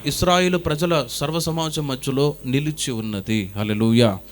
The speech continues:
ఇప్పుడు మనం కోరుకోవాలి, ఇల్లు కట్టుకున్నాం, బాగానే ఉంది, కానీ యేసయ్య మన గృహాల్లో ఉన్నాడా? యేసయ్య మన గృహాల్లో ఉన్నా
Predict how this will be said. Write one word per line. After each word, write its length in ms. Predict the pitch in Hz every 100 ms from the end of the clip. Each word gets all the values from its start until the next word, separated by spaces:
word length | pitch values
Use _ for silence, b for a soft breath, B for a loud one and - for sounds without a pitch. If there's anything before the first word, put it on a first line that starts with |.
| B B B B
ఇప్పుడు 180 | 117 -
మనం 240 | 113 135 143
కోరుకోవాలి, 680 | 139 135 139 127 117 113
ఇల్లు 140 | 117 -
కట్టుకున్నాం, 640 | 151 151 151 156 156 160
బాగానే 380 | 131 160 180 151
ఉంది, 360 | 120 113 104 B B -
కానీ 200 | 139 131
యేసయ్య 460 | 120 151 151 151 135
మన 220 | 120 135
గృహాల్లో 520 | 131 139 135 131 127
ఉన్నాడా? 600 | 117 117 107 110 113 98 - B B B B B 127
యేసయ్య 300 | 131 135 131
మన 180 | 120 127
గృహాల్లో 480 | 127 123 123 123
ఉన్నా 300 | 117 110 101